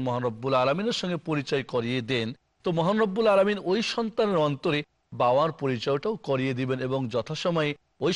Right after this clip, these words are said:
সন্তান বাবার জন্য যা যা করা তাই কিন্তু করবেন। আমি অনুরোধ করব এই লোকমান হাকিমের এই যে ওসিয়ত বাণীটা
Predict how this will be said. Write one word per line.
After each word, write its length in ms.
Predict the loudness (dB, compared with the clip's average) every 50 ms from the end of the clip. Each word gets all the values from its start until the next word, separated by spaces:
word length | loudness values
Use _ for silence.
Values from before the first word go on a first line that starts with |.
| 0
সন্তান 340 | -2 -2 -2 -2 0 0 0 0 0 0
বাবার 380 | 0 2 2 2 2 2 2 0 -2 -6 _ _ _ _ _ _
জন্য 240 | -4 -2 -2 0 0 0 0 2
যা 80 | 2 2 0 0 0
যা 100 | 0 0 -2 -2 -2
করা 220 | -2 0 0 0 0 -2 -4 -6
তাই 140 | -6 -6 -6 -6 -6
কিন্তু 200 | -8 -8 -8 -12 -14 -12 -12
করবেন। 280 | -12 -10 -10 -10 -12 -12 -16 _ _ _ _ -2
আমি 100 | -2 0 0 0
অনুরোধ 240 | 2 0 0 0 -2 -4
করব 200 | -2 -2 -2 -2 -2 -2 -4 -6 -10 _ _ _ -4 -2
এই 80 | -2 -2 -2 -2
লোকমান 440 | -4 -4 -4 -6 -4 -2 -2 0 -2 -4 -6 -8 -12 -20 _ _ _ -14 -14
হাকিমের 500 | -14 -8 -4 -2 0 0 2 0 0 -2 -4 -8 -16 _ -4 -4
এই 80 | -2 -2 -2
যে 60 | -2 -2
ওসিয়ত 360 | -2 -4 -4 -2 -2 -2 -2 0
বাণীটা 280 | 0 0 0 0 -2 -2